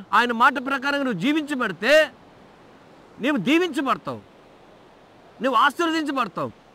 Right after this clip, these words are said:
నువ్వు ఒక అనేక మందిని, అనేక మందికి సాక్షిగా ప్రభువు నిలబెడతాడు.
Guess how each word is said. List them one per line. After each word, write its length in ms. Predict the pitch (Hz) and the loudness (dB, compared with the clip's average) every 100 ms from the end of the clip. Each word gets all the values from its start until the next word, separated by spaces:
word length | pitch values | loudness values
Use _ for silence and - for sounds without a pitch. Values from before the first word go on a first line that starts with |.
| - - - - | -20 -20 -20 -8
నువ్వు 100 | 262 | -4
ఒక 80 | 220 | 0
అనేక 420 | 233 320 330 339 | 0 0 -4 -4
మందిని, 520 | 311 311 302 294 165 - _ _ _ _ - | -2 -2 -2 -4 -6 -12 _ _ _ _ -6
అనేక 340 | 190 294 330 311 | -2 -2 -2 -2
మందికి 320 | 302 302 247 | -2 -2 -6
సాక్షిగా 600 | - 214 285 - 285 302 | -6 0 0 -2 -6 -6
ప్రభువు 320 | 202 220 208 | -6 -6 -4
నిలబెడతాడు. 640 | 180 165 160 147 135 107 | -4 -4 -4 -4 -6 -8